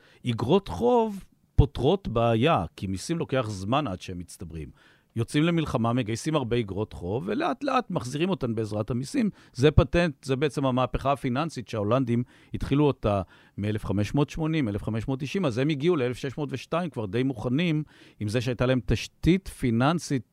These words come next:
סוג של בורסה, לאגרות חוב, ועכשיו השתמשו בה גם כדי למכור ולקנות במניות.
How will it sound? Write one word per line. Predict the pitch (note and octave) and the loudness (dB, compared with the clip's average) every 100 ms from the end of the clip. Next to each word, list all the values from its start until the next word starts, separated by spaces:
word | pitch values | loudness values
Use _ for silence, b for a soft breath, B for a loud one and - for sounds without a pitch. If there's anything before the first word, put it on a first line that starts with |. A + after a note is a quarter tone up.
| _ | _
סוג | - C#3+ C#3 | -8 -6 0
של | B2+ | 0
בורסה, | G#2 F3+ G#3 - C3 C3 b b b | 4 2 2 2 4 4 b b b
לאגרות | G#2+ G#2+ A2+ D#3 | -2 0 2 2
חוב, | - B3+ C4 | 4 2 4
ועכשיו | F#3 D#3 - A#3+ B3 F#3+ | 2 2 0 0 0 -2
השתמשו | - D3+ C#3+ G#3 | -2 -2 -2 -2
בה | D#3+ | -2
גם | A2+ C3 C#3+ | 2 2 2
כדי | B2 G#2 G#2 | -2 -2 -2
למכור | A2 A2 - A2+ | 0 0 2 0
ולקנות | G#2+ G2 G#2 G2 | 0 -2 -4 -4
במניות. | G2+ G2+ G2 D#2 - - | -4 -4 -6 -8 -12 -18